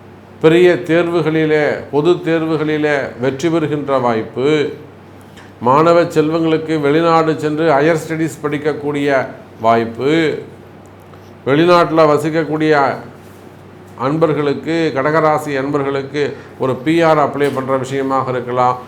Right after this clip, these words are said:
அல்லது விசா சம்பந்தப்பட்ட பிரச்சனைகளாக இருக்கலாம், அல்லது வந்து சிட்டிசன் சம்பந்தப்பட்ட பிரச்சனை என்கொயரிகளாக இருக்கலாம். அதெல்லாம் நல்ல முன்னேற்றம். சிட்டிசன்ஷி-, சிட்டிசன்ஷிப் கிடைக்கிறது, அங்கே ஏதாவது தொழில் ஆரம்பிக்கக்கூடிய வாய்ப்புகள்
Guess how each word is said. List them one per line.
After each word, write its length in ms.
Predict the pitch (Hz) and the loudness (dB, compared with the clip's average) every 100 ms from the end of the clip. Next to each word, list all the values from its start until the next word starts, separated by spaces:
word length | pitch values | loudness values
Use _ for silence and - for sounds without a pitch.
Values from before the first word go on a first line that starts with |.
| - - | -14 -4
அல்லது 220 | 139 139 | 0 0
விசா 340 | 135 147 165 | 0 2 2
சம்பந்தப்பட்ட 640 | 160 147 139 139 127 117 127 | 2 -2 -2 -2 -4 -4 -4
பிரச்சனைகளாக 760 | 127 123 147 143 131 131 123 | -4 -4 -4 -4 -2 -2 -2
இருக்கலாம், 480 | 123 117 120 123 120 - - - - - - - - - - - | -4 -4 -2 -2 -4 -10 -20 -20 -20 -20 -20 -20 -20 -20 -20 -4
அல்லது 520 | 131 170 175 165 156 160 | 2 4 6 6 4 2
வந்து 120 | 170 | 0
சிட்டிசன் 480 | 147 156 180 160 165 | 0 0 0 -2 -4
சம்பந்தப்பட்ட 600 | 147 147 147 139 127 131 | -2 -2 -2 -4 -4 -4
பிரச்சனை 440 | - 131 151 151 | -4 -4 -2 0
என்கொயரிகளாக 680 | 135 147 151 151 139 135 127 | -2 -2 -2 -2 0 0 0
இருக்கலாம். 380 | 123 120 120 113 - - - | -4 -4 -6 -6 -10 -16 -6
அதெல்லாம் 420 | 120 151 160 160 | 0 2 4 2
நல்ல 440 | 139 147 180 170 120 | 0 0 0 0 -2
முன்னேற்றம். 840 | 113 135 156 139 - 131 151 156 - - - - - - - - - - - | -4 -2 0 0 -2 -2 0 0 -2 -10 -20 -20 -20 -20 -20 -20 -20 -20 -8
சிட்டிசன்ஷி-, 640 | 151 165 180 160 160 131 | -4 -2 -2 -4 -8 -4
சிட்டிசன்ஷிப் 880 | 143 139 131 147 170 165 175 160 139 | -2 -2 -2 -4 -6 -4 -4 -6 -8
கிடைக்கிறது, 840 | - 143 127 123 110 123 160 151 - - - - - - - - - - - - - - - - | -6 -4 -4 -4 -4 -2 0 -2 -6 -14 -20 -20 -20 -20 -20 -20 -20 -20 -20 -20 -20 -20 -12 -2
அங்கே 260 | 139 170 | 0 4
ஏதாவது 460 | 175 175 180 175 160 | 6 6 6 4 2
தொழில் 360 | 156 160 185 | 2 4 4
ஆரம்பிக்கக்கூடிய 840 | 175 156 156 160 151 135 143 135 120 | 6 6 4 0 -2 -2 -2 0 2
வாய்ப்புகள் 760 | 117 131 123 117 123 151 160 | 0 0 -4 -4 0 0 0